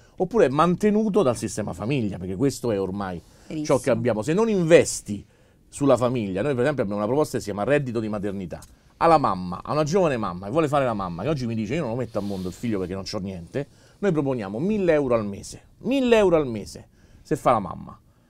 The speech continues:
Speaker 1: E io penso che questa sia una rivoluzione clamorosa, costerebbe pochissimo. Alle banche nell'ultimo anno, Monte Paschi Siena, Banca Etruria, Cari Marche,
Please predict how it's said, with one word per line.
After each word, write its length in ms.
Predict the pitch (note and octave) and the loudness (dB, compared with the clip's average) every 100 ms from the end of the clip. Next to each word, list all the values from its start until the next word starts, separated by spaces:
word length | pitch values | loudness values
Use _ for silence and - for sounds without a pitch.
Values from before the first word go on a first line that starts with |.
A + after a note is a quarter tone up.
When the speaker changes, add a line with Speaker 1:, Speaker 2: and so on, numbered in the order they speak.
| _ | _
Speaker 1:
E 80 | - | 0
io 100 | F#3+ | 2
penso 240 | A#2 G2 A#2 | 2 -2 -8
che 60 | |
questa 260 | A2+ E3+ A2 | -4 -4 -4
sia 140 | F2+ | -8
una 100 | F#2+ | -8
rivoluzione 580 | G2+ G#2 G2+ G2 G3+ D3+ | -8 -6 -8 -6 -4 -4
clamorosa, 540 | F#2+ G2 G2+ C3+ G2 F2+ | -4 -6 -4 -4 -4 -6
costerebbe 560 | E3 - G#3+ A3 G3 | -8 -2 -2 0 -2
pochissimo. 800 | F#3+ G#3 G3+ F#3+ - A#2+ G#2 G#2 - _ _ _ _ | -2 -2 -2 -4 -4 -8 -8 -12 -16 _ _ _ _
Alle 240 | - F#3+ G#3 | 0 4 4
banche 400 | E3+ F3+ B2 A#2 | 6 4 4 -2
nell'ultimo 540 | B2+ D#3 F3+ F3 D#3+ | -2 0 0 0 2
anno, 240 | D3 A#2 A2+ | 2 0 0
Monte 260 | C3+ C3+ C3+ | -2 -2 0
Paschi 300 | C3 - B2 | 0 0 -4
Siena, 320 | B2 A#2+ B2 | -2 -2 -2
Banca 360 | A2+ B2+ B2 C3 | 2 0 2 -2
Etruria, 460 | A#2 A#2 A2 A2+ G#2+ - - | 0 -2 2 2 0 -10 -20
Cari 300 | - C#3 C3 | 4 6 6
Marche, 540 | B2+ B2 A#2 A#2 B2 | 4 2 0 0 0